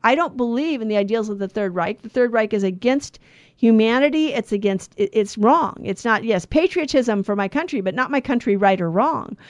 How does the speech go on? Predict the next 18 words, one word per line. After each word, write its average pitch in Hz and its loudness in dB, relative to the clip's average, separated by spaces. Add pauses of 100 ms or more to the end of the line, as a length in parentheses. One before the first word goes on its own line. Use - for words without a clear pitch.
(180)
My 233 2
country 339 -2
when 220 0
it - -10
follows 240 0
God's 190 -4
laws." 214 -4 (920)
And 226 0
then 240 2
there's 240 4
the 240 0
Resistance 277 0
of 262 -2
the 233 2
White 220 2
Rose, 247 4
Sophie 233 0
Skoll 277 2